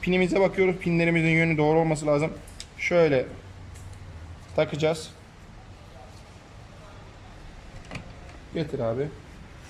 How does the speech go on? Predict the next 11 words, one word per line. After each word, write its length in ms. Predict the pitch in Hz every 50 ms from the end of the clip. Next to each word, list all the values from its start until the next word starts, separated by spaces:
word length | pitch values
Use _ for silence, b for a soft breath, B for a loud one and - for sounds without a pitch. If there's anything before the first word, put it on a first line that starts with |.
| - - - - - - - - - - - - - - - - - - -
Tesisatımızı 500 | 165 156 143 - 151 147 139 139 131 135
içeriye 320 | 135 - 151 135 127 120 117
salıyoruz. 340 | - 147 143 139 135 143 143 - - - - - - - - - - -
Soketi 280 | - 143 139 143 139 143
tam 200 | 147 143 143 135
geçtiğinden 340 | 139 135 - - 147 131 127 131 - - - - - - - - - - - -
emin 220 | 147 143 151 151
olduk. 260 | 151 151 147 151 156 - - - - - - - - - - - - - - - - - - - - - - - - - - - - -
Tesisatımızı 600 | - 165 160 160 - 165 165 165 165 156 147 147
buradan 240 | 160 160 160 156 156
içeriye 380 | 151 - 170 156 156 160 170